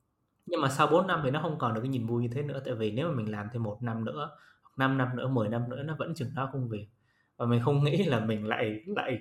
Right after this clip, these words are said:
là như thế. Tại mình nghĩ là sau khi bốn năm mình đã học đủ rồi, mình vui và mình cảm thấy ý nghĩa đủ rồi. Nó cũng cho mình một cái nguồn thu tài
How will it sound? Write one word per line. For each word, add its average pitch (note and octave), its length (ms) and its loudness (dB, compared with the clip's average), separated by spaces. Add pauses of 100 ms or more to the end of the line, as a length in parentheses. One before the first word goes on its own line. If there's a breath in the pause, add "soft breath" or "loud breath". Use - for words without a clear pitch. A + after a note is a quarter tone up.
(160)
là B2 160 2
như A#2+ 200 0
thế. C#3+ 360 0 (560)
Tại C3+ 120 0
mình A2 220 2
nghĩ B2 140 -2
là C3+ 80 -2
sau C3 260 2
khi C3 80 2
bốn C#3 220 -2
năm B2 180 -2
mình G#2 120 -4
đã A2+ 100 -6
học A2+ 220 -6
đủ G#2 160 -6
rồi, B2 160 -4
mình G#2+ 200 -10
vui B2 280 4
và G#2+ 120 -2
mình G2 200 -8
cảm A2 120 -16 (100)
thấy C3 100 -6
ý D3 220 -4
nghĩa F#3 200 -2
đủ G#2+ 260 -6
rồi. B2+ 160 0 (640 loud breath)
Nó G3+ 120 2
cũng C#3+ 120 0
cho D3 180 2
mình A2+ 180 2
một G2+ 100 -4
cái C3+ 80 0
nguồn B2 240 0
thu B2 180 -2
tài A2 140 0